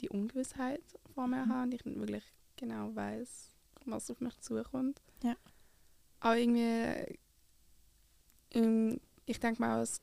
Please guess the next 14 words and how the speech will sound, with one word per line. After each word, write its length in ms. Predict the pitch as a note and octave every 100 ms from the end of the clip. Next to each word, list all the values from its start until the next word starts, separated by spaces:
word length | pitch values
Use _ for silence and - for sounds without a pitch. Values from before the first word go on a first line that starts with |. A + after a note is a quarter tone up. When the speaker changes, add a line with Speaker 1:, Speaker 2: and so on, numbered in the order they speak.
| - A#3
Speaker 1:
ist 240 | A3+ -
so 140 | B3
perfekt 560 | A#3 - G#3+ - G#3 -
so 120 | G#3+
für 160 | - A3
neue 540 | G#3 G3+ G3+ G3+ G#3+
Opportunities, 1040 | A3 - - A#3 G#3+ G#3+ - G3+ G3 G3+ -
für 140 | G#3+
Speaker 2:
Definitiv, 560 | A3 G3+ G3+ G3+ G#3+ G#3
Speaker 1:
neue 160 | G#3+
Sachen 160 | A3 A3+
Speaker 2:
ja. 180 | G#3 G#3
Speaker 1:
und 320 | G3+ G#3 - - - - - - - - _ _ -
ja, 520 | G#3+ G#3 C4 B3+ G3+